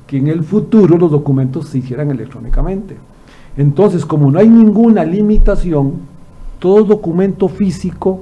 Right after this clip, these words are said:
hoy se puede hacer electrónicamente. Y para validar lo que es la firma suya,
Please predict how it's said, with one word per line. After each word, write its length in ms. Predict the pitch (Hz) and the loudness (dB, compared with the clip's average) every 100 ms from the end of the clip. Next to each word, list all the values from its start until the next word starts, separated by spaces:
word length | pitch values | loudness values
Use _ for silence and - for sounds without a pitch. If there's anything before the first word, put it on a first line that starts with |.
| - | -2
hoy 220 | 160 175 | 0 -2
se 260 | - 143 | -6 -8
puede 260 | 131 143 143 | -6 -2 -2
hacer 220 | 143 139 | 0 -2
electrónicamente. 880 | 143 131 117 117 110 131 160 156 - - - - - - - - - - | -2 -4 -6 -6 -2 0 0 -4 -10 -18 -20 -20 -20 -20 -20 -20 -20 -6
Y 100 | 175 | -4
para 380 | - - 202 214 | -2 0 2 4
validar 440 | 208 226 202 190 | 4 4 4 4
lo 220 | 165 151 147 | 4 2 0
que 140 | 147 | 0
es 40 | |
la 140 | 180 196 | 2 0
firma 380 | - 208 214 202 | 0 2 2 2
suya, 480 | 214 202 196 220 | 2 2 2 -2